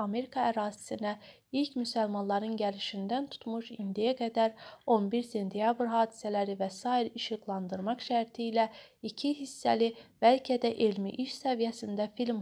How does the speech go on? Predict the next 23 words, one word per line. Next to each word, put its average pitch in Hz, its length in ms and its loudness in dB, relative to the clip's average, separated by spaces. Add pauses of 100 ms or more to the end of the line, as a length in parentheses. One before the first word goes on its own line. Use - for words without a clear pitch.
hazırlanıb. 185 640 -4 (640)
Daha 240 180 4
sonra 277 400 2
həmin 226 280 0
filmi 240 400 -2
Leyla 214 400 4 (240)
Suriyada 262 520 2
keçirilən 208 640 -2
festivala 214 600 -2
aparmışdır. 190 720 -4 (920)
Eurovision 233 800 4
müsabiqəsinin 202 880 -4 (100)
ölkədə 202 420 -2 (240)
ilk 311 220 2
şərhçilərindən 208 1080 -2
də 240 140 4
biri 214 180 -2 (100)
məhz 202 260 -4
Leyla 190 400 0
Əliyeva 202 420 -2 (100)
olub. 170 200 -4 (500)
Həmin 247 260 2
vaxt 277 240 2